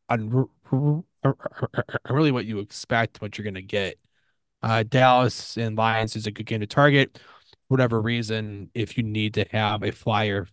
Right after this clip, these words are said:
say you lost Amari Cooper, and you need to play somebody out there, um, you know, a guy like Brandon Cooks, right? Little deeper leagues, uh,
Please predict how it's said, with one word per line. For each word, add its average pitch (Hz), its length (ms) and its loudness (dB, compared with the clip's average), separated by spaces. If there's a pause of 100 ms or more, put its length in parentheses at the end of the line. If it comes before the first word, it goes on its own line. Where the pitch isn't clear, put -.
say - 380 -6
you 104 100 -2
lost 104 260 -4
Amari 101 300 -4
Cooper, 120 460 2 (1000)
and 127 140 0
you 120 60 2
need 117 160 -2
to 117 60 -8
play 110 240 -4
somebody 110 400 -2
out 104 240 -2
there, 95 540 -4
um, 101 440 -6 (720)
you 117 80 -4
know, 110 80 2
a 110 40 -2
guy 117 140 2
like 107 160 -2
Brandon 110 260 -2
Cooks, - 460 -6
right? 104 280 -6 (480)
Little 135 160 2
deeper 120 480 2
leagues, 110 560 -6 (420)
uh, 104 520 -2